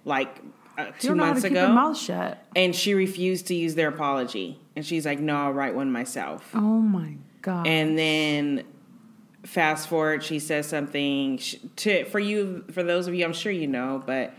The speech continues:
Speaker 1: if you don't know, I believe she kinda made some anti-Semitic, s-, made a comment about how Republicans are like Jewish people.
Speaker 2: Yeah, comparing them.
Speaker 1: Com-,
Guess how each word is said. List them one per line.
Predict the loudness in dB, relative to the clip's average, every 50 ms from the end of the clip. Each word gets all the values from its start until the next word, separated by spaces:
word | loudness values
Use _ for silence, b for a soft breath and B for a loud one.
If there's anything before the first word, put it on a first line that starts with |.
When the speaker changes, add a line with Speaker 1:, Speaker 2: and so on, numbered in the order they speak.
| B B B B B B B B
Speaker 1:
if | -8 -4 -4
you | -2 0
don't | 0 2 2 0 0
know, | 0 0 0 0 -2 -2
I | -4 -2
believe | -2 -2 0 0 0 -2 -4
she | -6 -6 -6 -6 -6 -6
kinda | -2 -2 -2 0 0
made | 0 -2 -2 -4 -6
some | -8 -8 -6 -4
anti-Semitic, | -4 -4 -4 -4 -4 -4 -2 -2 -2 -2 -2 -4 -6 -10 -16 -20 -20 -14 -8 -6 -4 -4 -4 -6 -6 -8 -10 -10 -10 -14 -20
s-, | -20 -20 -20 -20 -18 -18 -18 -18 -18 -18 -18 -18 -20 -20 -20 -20 _ _ _ _ _ _ _ _ _ _ -18 B B B B B B B B B B B B B B
made | 2 6 6 6 6 6 4 2 0
a | -4
comment | 0 2 2 4 4 4 4 2 2 2 0
about | 0 2 4 4 2 2 2
how | 0 0 0 2 2 2 2 2
Republicans | 0 0 -2 -2 -2 -2 0 0 0 -2 -2 -2 -2 -2 -2 -2 -2
are | -2 0
like | 0 0 0 0 -2 -2 -6 -12 -16 -12
Jewish | -6 -2 0 0 0 0 -2 -4
people. | -4 -4 -4 0 0 0 2
Speaker 2:
Yeah, | 2 0 2 4
comparing | 4 4 6 4 4 2 2 0 0 -2
them. | -2 -2 -4 -4 -2
Speaker 1:
Com-, | -2 -2 -2 -2 -4